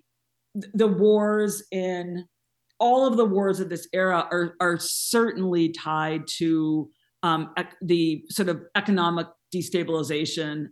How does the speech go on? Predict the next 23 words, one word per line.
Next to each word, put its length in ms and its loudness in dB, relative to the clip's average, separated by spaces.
that's, 320 -6
um, 580 -6
that's 240 -4
brought 320 -2
about 460 -2
by 440 -2
inequality. 1120 -2
And 420 -4
in, 420 -2
and 160 0
I 80 0
think 240 -2
if 140 -2
you 100 -2
look 180 -4
at 200 -2
any 200 -2
single 420 -6
instance, 380 -8
you 120 -6
can 160 -4
really 220 -2
see 560 -4